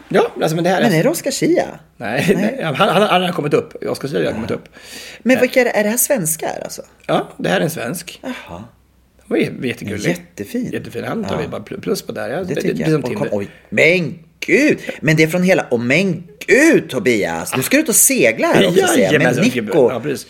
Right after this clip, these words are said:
Speaker 1: Och Samuel.
Speaker 2: Samuel, tjugosex.
Speaker 1: Ja, i Los
Speaker 2: Han är från
Speaker 1: Angeles.
Speaker 2: Los Angeles. De är ju lite långt borta, kan man
Speaker 1: Ja, men,
Speaker 2: säga.
Speaker 1: men det spelar ingen roll.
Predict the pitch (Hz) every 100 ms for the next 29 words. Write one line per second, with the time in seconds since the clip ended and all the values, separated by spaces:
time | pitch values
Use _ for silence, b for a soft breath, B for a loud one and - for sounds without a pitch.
0 | B B B B 165 - 160 139 117 117
1 | 160 185 117 117 127 165 175 165 156 160
2 | - 127 113 139 - 123 127 123 117 117
3 | - - 104 90 85 87 92 92 117 147
4 | 135 113 - 151 92 147 151 160 160 151
5 | 139 - 330 139 90 104